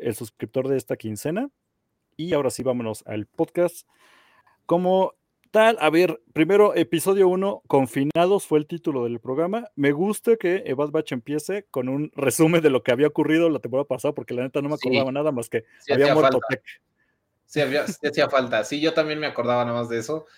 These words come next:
Speaker 2: Dije, "Uy, voy a tenerme que echar un resumen en YouTube de la segunda temporada para estar fresco", porque no me da tiempo de echarme la segunda temporada otra vez.
Speaker 1: No, no, no. No, no da
Speaker 2: <laughs> Y
Speaker 1: la vida
Speaker 2: este,
Speaker 1: para eso.
Speaker 2: sí, y acuérdate que a veces,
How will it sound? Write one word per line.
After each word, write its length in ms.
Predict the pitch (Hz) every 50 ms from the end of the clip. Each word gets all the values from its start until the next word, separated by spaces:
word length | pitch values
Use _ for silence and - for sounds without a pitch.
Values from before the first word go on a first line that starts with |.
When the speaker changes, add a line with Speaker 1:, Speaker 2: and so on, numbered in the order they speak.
| _ _ _ _ _
Speaker 2:
Dije, 320 | 131 127 127 143 139 135
"Uy, 300 | 131 147 156 165 175 180
voy 160 | - 135 151
a 60 | 151 151
tenerme 240 | - 151 160 160 156
que 100 | - 123
echar 300 | 117 - - 143 139 135 - _ _ _ _ _ _ _ _ _ _ _ _
un 320 | 139 139 143 143 143 131
resumen 400 | 127 131 127 - 143 147 147 135
en 120 | 127 123
YouTube 460 | 120 127 135 123 - 143 147 156 151 143
de 120 | 143 131
la 120 | 123 117
segunda 300 | 107 - 117 123 131 139
temporada 500 | 135 135 120 - - 113 113 117 127 131
para 140 | - 135 113
estar 240 | 104 - - 123 117
fresco", 640 | 120 - 123 123 120 120 - - 185 196 190 - _ _ _ _
porque 200 | _ 120 - -
no 120 | 135 143
me 80 | 147 151
da 100 | 143 135
tiempo 240 | 135 151 - - 147
de 60 | 120
echarme 280 | 104 - 123 120 131 131
la 80 | 120
segunda 280 | 104 - 113 120 123 120
temporada 320 | 120 104 - 123 110 113
otra 160 | 117 117 101
vez. 200 | 98 107 131 _ _ _ _ _ _ _ _ _
Speaker 1:
No, 120 | - 131
no, 340 | 135 120 - - 196 180 -
no. 180 | 214 - - - - _ _ _ _ _ _ _ _ _
No, 180 | 127 120 117
no 120 | 113 131 139
da 80 | 135
Speaker 2:
<laughs> 20 | 131
Y 40 | 123
Speaker 1:
la 60 | 117
vida 80 | 120 117
Speaker 2:
este, 140 | 104 - 110
Speaker 1:
para 180 | _ - -
eso. 180 | 110 110 - _ _ _ _ _ _ _ _ _ _
Speaker 2:
sí, 340 | _ - - 123 120 117 117 110
y 100 | 123 120
acuérdate 420 | 120 113 - 143 147 143 143 143
que 120 | - - 120
a 40 | 120
veces, 600 | 123 131 131 - 151 135 - - - - _